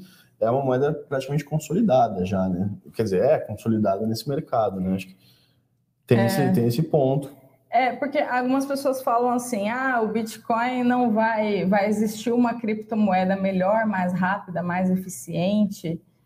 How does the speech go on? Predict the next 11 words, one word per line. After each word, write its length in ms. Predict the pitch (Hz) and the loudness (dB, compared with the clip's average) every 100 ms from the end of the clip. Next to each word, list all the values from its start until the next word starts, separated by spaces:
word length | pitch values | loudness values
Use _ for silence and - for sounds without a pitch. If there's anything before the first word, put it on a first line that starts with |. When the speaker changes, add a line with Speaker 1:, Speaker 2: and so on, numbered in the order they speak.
| _ _ _ - | _ _ _ -2
Speaker 2:
Mas 360 | 302 302 311 | 0 0 -2
o 180 | - 247 | -2 -6
ponto 580 | - 240 269 277 240 - | 0 2 2 2 0 0
é 140 | 185 196 | 0 -2
que 440 | 196 214 202 190 185 | -2 0 0 -2 -2
a 120 | 220 | -2
base 580 | 196 190 254 240 190 - | 0 0 0 2 0 0
de 180 | 175 | 2
um 100 | 185 | 4
sistema 420 | 185 185 - 196 190 | 4 2 0 0 2
monetário 920 | 185 180 185 196 185 233 202 170 | 2 0 -2 -4 -2 0 0 -4